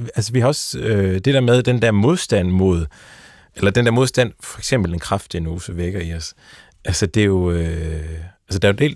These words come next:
dels noget med at forlige os med, at det er vilkår, som vi snakker om. Så er der også noget med, at det skaber på en eller anden måde også et, altså, altså,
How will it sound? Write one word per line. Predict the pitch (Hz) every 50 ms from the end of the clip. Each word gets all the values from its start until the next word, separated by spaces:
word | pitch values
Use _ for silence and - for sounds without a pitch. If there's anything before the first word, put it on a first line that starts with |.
| - -
dels | 165 147 120 - -
noget | 131 120 113
med | 110 104 107 113 - - _ _ _ -
at | 92 -
forlige | - 87 85 135 165 170 143
os | 110 - -
med, | 120 120 127 131 - _ _ _
at | - 98
det | - 110
er | 104
vilkår, | 107 123 131 - - 117 110 110 - _ _ _ _ _
som | 113 104
vi | -
snakker | - 113 104 107 107 107
om. | 107 - - - - - - - - _ _ _
Så | - - 135
er | 113
der | 120
også | 120 - 131
noget | 123 120
med, | 117 110 110 - - -
at | 101 -
det | 123 113 -
skaber | - - 160 147 127
på | 113 - 139
en | 135
eller | 123 123
anden | 117 - 135
måde | 123 120
også | 127 127 123 - -
et, | - 107
altså, | 101 - - 110 101 101
altså, | 98 - - - - 110